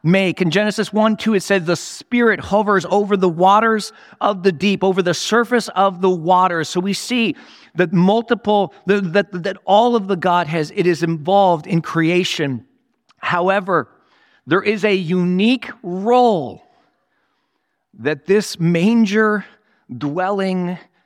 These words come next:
second person of God had in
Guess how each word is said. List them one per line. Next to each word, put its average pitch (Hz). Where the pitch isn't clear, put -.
second -
person 170
of 139
God 123
had 143
in 156